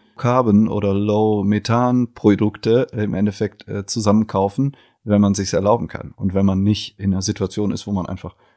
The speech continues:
äh, genauer hingucken muss oder wo man entsprechend eine große Familie zu versorgen hat oder, oder ganz andere Themen gerade hat.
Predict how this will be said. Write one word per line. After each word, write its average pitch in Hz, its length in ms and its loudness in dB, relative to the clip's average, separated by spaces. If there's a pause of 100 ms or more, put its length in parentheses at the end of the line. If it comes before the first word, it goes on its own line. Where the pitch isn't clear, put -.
(120)
äh, 104 140 -12
genauer 131 400 4
hingucken 123 420 0
muss 110 360 -4
oder 92 280 -6
wo 95 100 -6
man 92 240 -4
entsprechend 95 440 -10
eine 101 80 -8
große 101 180 -8
Familie 139 300 2
zu 131 100 -8
versorgen 110 360 -2
hat 104 140 -4
oder, 98 240 -6 (200)
oder 104 160 2
ganz 101 140 0
andere 113 300 4
Themen 98 280 4
gerade 90 260 0
hat. 120 180 -4